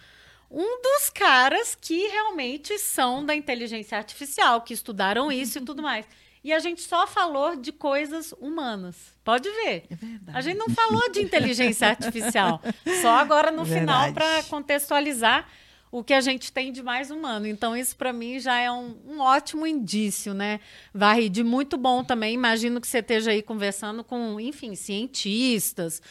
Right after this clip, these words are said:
Speaker 1: pessoas que tão estudando e preocupadas, é, profundamente com, com tudo isso aí, e que a gente tenha caminhos aí de esperança, né? E,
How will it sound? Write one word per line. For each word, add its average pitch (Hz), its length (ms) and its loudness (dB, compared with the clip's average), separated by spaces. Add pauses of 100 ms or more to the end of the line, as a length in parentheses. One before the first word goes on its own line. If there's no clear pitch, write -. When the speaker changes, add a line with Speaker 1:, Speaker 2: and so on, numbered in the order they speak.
(240)
Speaker 1:
pessoas 220 460 -2
que 285 280 -6 (360)
tão 247 260 0
estudando 269 720 0
e 262 80 -2
preocupadas, 240 1120 2 (100)
é, 208 240 -4
profundamente 247 1120 0
com, 220 220 -10
com 220 220 -10
tudo 214 300 -6
isso 208 300 -4
aí, 202 280 -2 (380)
e 254 80 -14
que 285 100 -4
a 277 80 2
gente 294 300 -8
tenha 311 220 -4
caminhos 302 540 0
aí 285 200 4
de 254 140 -4
esperança, 302 760 2
né? 214 380 0
E, 214 260 -4